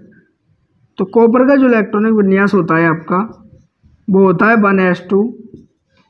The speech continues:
टू एस टू, टू पी सिक्स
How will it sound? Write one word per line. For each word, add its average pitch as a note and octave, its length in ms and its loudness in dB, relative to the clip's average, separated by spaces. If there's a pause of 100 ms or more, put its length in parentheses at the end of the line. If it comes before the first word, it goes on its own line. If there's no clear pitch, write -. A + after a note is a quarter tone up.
(500)
टू G#3+ 220 2
एस G3 240 0 (100)
टू, G#3+ 120 2 (1300)
टू A3+ 200 0
पी A#3 200 2
सिक्स A#3+ 520 0